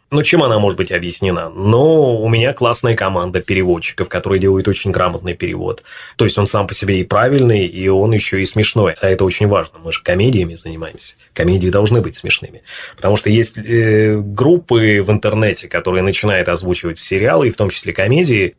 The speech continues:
и они думают, что достаточно просто перевести вот как есть, и это будет уже смешно. Но ничего подобного. Там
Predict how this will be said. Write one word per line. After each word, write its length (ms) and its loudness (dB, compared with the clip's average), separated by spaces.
и 480 2
они 200 0
думают, 300 2
что 340 0
достаточно 560 0
просто 320 -2
перевести 460 -2
вот 140 -4
как 240 -4
есть, 480 -2
и 100 -2
это 180 0
будет 260 -2
уже 180 -2
смешно. 460 -6
Но 380 0
ничего 340 0
подобного. 500 -6
Там 260 -2